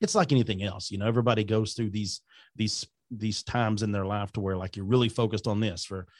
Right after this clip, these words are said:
people hit the gym for six months. And then after that, they kinda taper off, or they made,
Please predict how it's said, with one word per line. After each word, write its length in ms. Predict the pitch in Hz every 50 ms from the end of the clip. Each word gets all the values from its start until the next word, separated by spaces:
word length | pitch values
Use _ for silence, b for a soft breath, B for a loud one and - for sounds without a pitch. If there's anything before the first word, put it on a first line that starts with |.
| b b b b
people 220 | - 147 135 127 120
hit 160 | 123 143 143
the 60 | - 117
gym 240 | 104 131 139 127
for 120 | - - 101
six 280 | - - 98 - -
months. 300 | 110 98 90 85 - -
And 80 | 117 120
then 140 | 123 139 156
after 220 | 175 165 - 165
that, 200 | 147 156 151 147
they 100 | - 151
kinda 220 | 143 143 147 139 131
taper 420 | - 147 147 143 120 131 131 135
off, 340 | 131 110 90 85 90 - -
or 80 | 113 107
they 100 | 117 123
made, 260 | 123 135 139 139 120